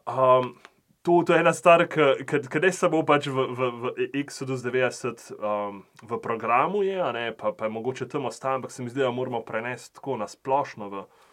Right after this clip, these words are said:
v svoje življenje, uh, oziroma pač v, v našo pastoralo, no. Tako,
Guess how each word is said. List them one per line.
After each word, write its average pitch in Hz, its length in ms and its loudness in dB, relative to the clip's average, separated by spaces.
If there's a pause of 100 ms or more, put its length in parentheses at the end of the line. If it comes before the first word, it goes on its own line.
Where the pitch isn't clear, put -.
(220)
v 113 80 -6
svoje 117 300 -2
življenje, 104 340 -2
uh, - 960 -2
oziroma 120 400 -2
pač 117 240 -8
v, 117 160 -4
v 113 160 -4
našo 127 300 -2
pastoralo, 117 580 0
no. - 120 -20 (200)
Tako, 110 260 -10